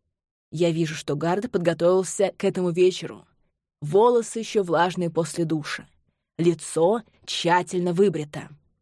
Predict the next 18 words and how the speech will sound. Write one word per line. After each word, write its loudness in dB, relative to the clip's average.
Я 0
бросаю 0
взгляд 0
на 0
его 0
чёрные 0
спортивные -2
брюки -2
и 2
обтягивающую 0
серую 2
майку, -4
потом 2
смотрю -2
на 0
свою 0
безвкусную -2
униформу. 0